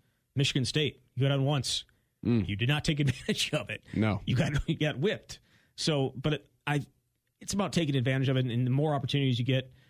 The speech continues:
Speaker 1: the better chances you have of advancing. But you're right, it could, it could be tougher. It could be tougher, for sure. Um, I don't think we're gonna see it. Uh, I'm not gonna say no because I don't wanna be labeled, uh, in your class, but, like, <laughs> you know, in the N C double A tournament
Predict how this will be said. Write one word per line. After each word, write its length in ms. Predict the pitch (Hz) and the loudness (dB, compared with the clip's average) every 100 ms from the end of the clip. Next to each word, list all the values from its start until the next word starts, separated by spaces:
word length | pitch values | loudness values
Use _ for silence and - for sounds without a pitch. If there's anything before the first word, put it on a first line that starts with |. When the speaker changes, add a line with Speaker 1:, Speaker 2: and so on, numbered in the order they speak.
| _ - | _ -4
Speaker 1:
the 80 | 123 | 0
better 180 | 123 120 | 2 0
chances 340 | 135 120 117 | 0 0 0
you 60 | 113 | 0
have 240 | 117 110 | 0 0
of 140 | 110 - | -4 -6
advancing. 440 | 123 131 127 110 95 | -4 0 -2 -4 -4
But 140 | 127 | -4
you're 120 | 147 | 0
right, 180 | 170 113 | 0 -2
it 140 | - 135 | -2 0
could, 200 | 151 135 | 0 0
it 140 | 151 123 | -2 0
could 160 | 170 | 0
be 100 | 147 | 2
tougher. 320 | 147 117 - - _ - | 0 -2 -6 -20 _ -4
It 100 | 127 | 0
could 120 | 165 | 0
be 100 | 135 | 0
tougher, 280 | 117 - - | -2 -6 -10
for 140 | - 139 | -4 0
sure. 280 | 143 107 - - - _ | 0 -4 -10 -20 -20 _
Um, 280 | - 117 107 - | 0 0 -2 -4
I 60 | 135 | -2
don't 160 | 165 127 | 0 0
think 140 | 156 | 0
we're 80 | 147 | 2
gonna 140 | 139 131 | 2 2
see 480 | - 151 143 135 123 - - _ | 2 4 4 2 -2 -12 -20 _
it. 180 | 143 147 _ _ _ _ | -4 -4 _ _ _ _
Uh, 260 | 123 92 90 - _ _ _ _ - | -10 -10 -12 -16 _ _ _ _ -2
I'm 80 | 151 | 0
not 120 | 147 | 2
gonna 120 | 135 | 0
say 160 | - 123 | 2 0
no 200 | 113 123 | 2 0
because 440 | 123 120 - - - _ _ _ _ _ _ - | 0 -2 -6 -12 -16 _ _ _ _ _ _ -6
I 60 | |
don't 80 | 110 | -2
wanna 120 | 107 | -2
be 80 | 107 | -2
labeled, 420 | 107 120 117 113 120 - - | -2 0 0 -4 -8 -14 -10
uh, 160 | 120 120 | -4 -4
in 120 | 123 117 | -2 -2
your 120 | 113 | -2
class, 380 | - 113 127 - | -2 0 0 -2
but, 260 | - 123 143 | -4 -2 0
like, 280 | 127 123 - 165 - | 0 -2 -8 -8 -4
<laughs> 500 | 175 - - - - | -4 -4 -6 -10 -4
you 100 | 226 | -2
know, 140 | 156 | 0
in 300 | 165 160 131 - | 0 -2 -4 -4
the 160 | 156 165 | 0 2
N 80 | 160 | 2
C 100 | 165 | 0
double 180 | 147 147 | 2 0
A 60 | |
tournament 360 | 120 107 90 | 0 -4 -6